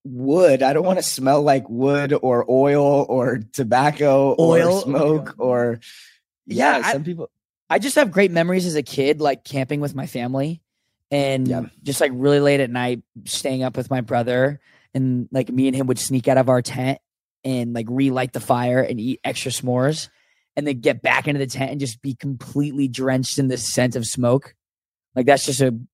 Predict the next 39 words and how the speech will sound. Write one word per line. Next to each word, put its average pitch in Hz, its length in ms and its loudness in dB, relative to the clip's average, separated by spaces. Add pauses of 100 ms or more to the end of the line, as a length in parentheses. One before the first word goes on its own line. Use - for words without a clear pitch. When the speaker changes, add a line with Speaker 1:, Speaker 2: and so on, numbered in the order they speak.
(300)
Speaker 1:
There 117 120 -10
we 139 40 -6
Speaker 2:
great 135 180 4
Speaker 1:
go. 107 40 -4
Speaker 2:
memory 123 280 -2
I 131 40 0
Speaker 1:
All 139 60 0
Speaker 2:
have. 139 140 -4
Speaker 1:
right. 131 80 -14 (340)
So 123 180 -2
smoke. 147 560 -2 (640)
Now, 180 240 4
is 180 300 0
smoke - 260 -6
Speaker 2:
Campfire 185 300 2
Speaker 1:
like 143 80 2
Speaker 2:
smoke. - 140 -10
Speaker 1:
that? 160 380 -2 (240)
Yeah, 135 140 0
I 135 40 4
was 139 80 -2
about 139 100 -2
to 139 60 -10
say, 139 140 -4
is 120 80 -4
smoke 160 280 -8
like 156 240 -4
that, 135 400 0 (640)
does 117 180 -6
it 110 60 -8
stay 110 260 -2
on 123 160 2
your 107 100 0
clothes 110 480 -4
like 92 220 -4
other 95 180 -6
types 123 260 -10
of 143 60 -8
smoke? 165 260 -8